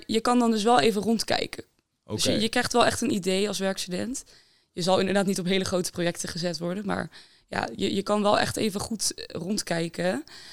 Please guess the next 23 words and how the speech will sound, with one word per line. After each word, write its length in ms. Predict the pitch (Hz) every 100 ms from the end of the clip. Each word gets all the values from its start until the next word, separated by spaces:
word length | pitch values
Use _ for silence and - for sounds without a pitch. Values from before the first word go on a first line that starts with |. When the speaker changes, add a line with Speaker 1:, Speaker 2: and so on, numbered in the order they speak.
| - _
Speaker 1:
Eh, 520 | 196 185 185 185 185 180 -
dus 160 | 202 -
dat 140 | 214
heb 120 | 226
ik 140 | 214 - _ -
als 220 | - 185
eerste 280 | 226 226 -
gedaan. 460 | 180 170 185 254 - - -
Ook 180 | - 254
een 80 | 254
beetje 320 | 214 214 226
met 320 | 208 196 - -
het 180 | - 202
idee 360 | 214 196 196 202
van, 220 | 190 -
"Oh, 140 | 208
ik, 100 | 190
eh, 140 | - -
weet 220 | 202 202 202
eigenlijk 300 | 202 196 208
niet 180 | 214
wat 180 | - 208
voor, 220 | - 208